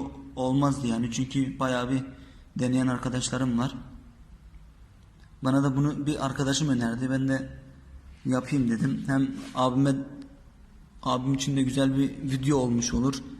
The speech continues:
Umarım, dediğim gibi umarım paylaşır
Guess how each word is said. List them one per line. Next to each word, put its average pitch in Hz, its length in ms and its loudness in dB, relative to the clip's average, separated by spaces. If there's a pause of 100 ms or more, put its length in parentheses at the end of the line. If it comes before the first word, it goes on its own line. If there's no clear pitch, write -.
(360)
Umarım, 135 340 4 (640)
dediğim 135 300 4
gibi 127 180 2
umarım 143 400 2 (720)
paylaşır 131 640 2